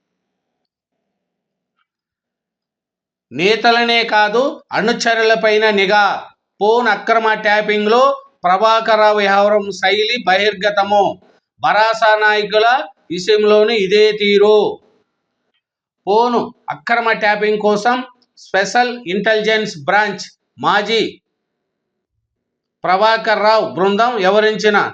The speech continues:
తీరు ఇస్తుగొలుపుతుంది. ఎవరైనా లక్ష్యంగా చేసుకుంటే వారితో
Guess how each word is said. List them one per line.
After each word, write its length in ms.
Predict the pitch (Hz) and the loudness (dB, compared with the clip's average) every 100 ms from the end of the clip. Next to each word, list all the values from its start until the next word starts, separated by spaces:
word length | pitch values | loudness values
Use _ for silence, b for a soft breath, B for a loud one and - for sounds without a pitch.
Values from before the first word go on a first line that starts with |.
| - | -4
తీరు 320 | 233 254 196 - _ _ _ _ _ _ _ _ _ _ _ 311 _ _ _ _ _ | 0 0 0 -4 _ _ _ _ _ _ _ _ _ _ _ _ _ _ _ _ _
ఇస్తుగొలుపుతుంది. 920 | 156 - 240 214 220 208 202 208 208 208 156 | -18 -8 -4 2 2 2 0 0 2 2 2
ఎవరైనా 480 | 151 214 226 226 226 220 | 2 2 2 2 4 2
లక్ష్యంగా 760 | 180 180 180 220 214 214 190 - - | 2 -4 -2 -2 0 0 0 -2 -2
చేసుకుంటే 520 | 208 202 214 202 240 277 - - _ - | -2 0 -2 0 0 0 -4 -20 _ -6
వారితో 400 | 143 208 214 233 | -2 -2 0 -2